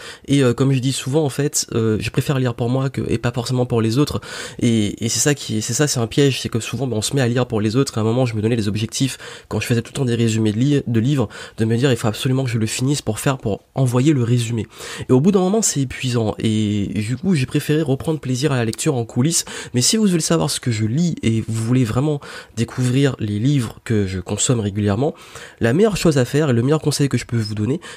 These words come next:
c'est de me suivre sur Instagram, et dans ma story, souvent, je montre les livres que j'achète. Donc quand je l'achète, je le montre. Parfois, je montre des passages du livre ou des petits, euh, des petits trucs intéressants où je vous partage une idée du livre sur la story Instagram. Et comme ça, vous avez les coulisses.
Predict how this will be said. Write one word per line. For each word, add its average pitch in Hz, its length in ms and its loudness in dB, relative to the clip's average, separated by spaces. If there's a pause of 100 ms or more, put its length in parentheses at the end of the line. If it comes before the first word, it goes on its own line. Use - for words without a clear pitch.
c'est - 140 -4
de 147 80 -2
me 156 100 0
suivre 175 400 -4
sur - 380 -4 (160)
Instagram, 135 760 0
et 120 80 0
dans 117 100 2
ma 175 100 2
story, 147 380 0
souvent, 139 400 -2
je - 80 4
montre 131 240 -2
les 113 60 -4
livres 135 180 -4
que 131 100 2
j'achète. 107 440 -2 (320)
Donc 208 120 0
quand 156 120 4
je 147 100 0
l'achète, 151 460 0
je 110 100 -2
le 120 140 4
montre. 139 340 0 (240)
Parfois, 139 400 2
je 120 120 2
montre 117 260 0
des 110 80 -2
passages 110 420 -2
du 107 100 -6
livre 120 380 0
ou 110 60 0
des 101 100 -2
petits, 127 380 -2
euh, 101 180 -2
des 98 80 -2
petits - 140 -14
trucs - 220 -6
intéressants 113 520 0 (340)
où 127 140 2
je 107 60 0
vous 120 100 -2
partage 131 420 2
une 113 140 0
idée 131 240 2
du 120 140 -4
livre 143 280 0 (280)
sur - 440 0
la 120 140 2
story 127 400 0
Instagram. 110 540 0
Et - 20 -6
comme 98 140 -2
ça, 156 140 -4
vous 123 140 0
avez 131 140 2
les 131 100 0
coulisses. 127 380 -2